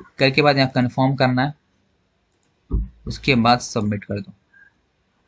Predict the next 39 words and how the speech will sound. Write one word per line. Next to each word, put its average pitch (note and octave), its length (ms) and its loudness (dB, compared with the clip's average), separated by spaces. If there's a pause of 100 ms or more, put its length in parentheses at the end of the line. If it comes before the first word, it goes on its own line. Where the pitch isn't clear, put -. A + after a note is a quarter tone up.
(120)
Submit C#3 320 0
कर D3 160 4
दिए, F3 240 4
registration D3+ 540 2
complete C3+ 360 0
हुआ, G#2 120 -4
सिर्फ D#3 320 0
registration, A2+ 460 -2
तो G#2 140 -8
इसको - 280 -6
सिर्फ F3+ 380 -4
और C3+ 60 -4
सिर्फ B2 260 -2 (280)
registration C3+ 420 0
हुआ, D3 180 4
अभी C#3 140 0 (140)
application B2+ 480 -2
form C#3 200 -2
complete B2 380 -2
नहीं B2+ 100 0
हुआ। A2+ 120 -2
तो - 500 -10
इसको C#3+ 200 -4
ना D3+ 100 2
तुमको D3 380 -2
ये, B2 180 4
ये A#2+ 280 2
जो C#3 240 0
आईडी A#2+ 280 4
दिया C3+ 200 2
हुआ D3+ 120 2
है A#2 60 2
ना A#2+ 80 2
यहाँ, A2+ 280 -4
यहाँ A#2 200 0
पे D3+ 120 -6
ना C3+ 100 0
तुमको A#2+ 240 0
यहाँ A#2 200 0